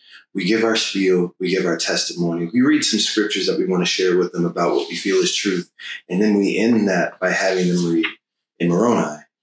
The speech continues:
where the scripture says, "Read these things, ponder them in your heart, ask God in sincere prayer. And after you ask, await his answer.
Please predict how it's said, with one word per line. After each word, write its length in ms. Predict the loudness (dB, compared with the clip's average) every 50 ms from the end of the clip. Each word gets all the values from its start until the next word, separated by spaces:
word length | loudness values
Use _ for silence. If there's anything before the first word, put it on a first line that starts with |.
| _ _ _ _ _ _ _ _ _ _ _ _ _ _ _ _ _
where 200 | 0 2 2 2 2
the 140 | 2 2 0
scripture 480 | 0 0 0 0 0 0 0 0 0 0
says, 840 | 0 0 0 0 0 0 0 -2 -2 -2 -2 -2 -2 -2 -6 -10 _ _ _ _ _ _ _ _ _ _ _ -2
"Read 460 | 2 2 4 4 4 4 2 2 2
these 280 | 2 2 2 0 0
things, 520 | 0 -2 -4 -4 -8 -10 _ -8 -8 -8 -10 _ _ _ _ _ _ _ _ _ _ _ _ _ _ _ _ _ _ -8
ponder 560 | -4 -2 0 0 2 2 2 2 2 2 2
them 180 | 2 2 2 2
in 120 | 2 2
your 200 | 2 2 0 0
heart, 300 | -2 -2 -4 -4 -6 -12 _ _ _ _ _ _ _ _ _ _ _ _ _ _ _ _ _ _ _ _ _ _ _ _ _ _ _
ask 400 | -2 -2 0 0 0 0 0 0
God 260 | 0 0 2 2 0 0
in 60 | 0
sincere 520 | 0 0 0 0 0 0 2 0 0 0 -4 _
prayer. 340 | -4 -4 -4 -4 -8 -14 _ _ _ _ _ _ _ _ _ _ _ _ _ _ _ _
And 140 | 0 2 2
after 260 | 2 2 2 2 4
you 180 | 4 6 6 4
ask, 640 | 4 2 2 2 0 0 0 0 0 0 -2 -6 -10 _ _ _ _ _ _ 0
await 540 | 2 2 4 4 4 4 4 4 2 0 0
his 220 | 0 0 2 2
answer. 380 | 0 0 0 0 0 -2 -2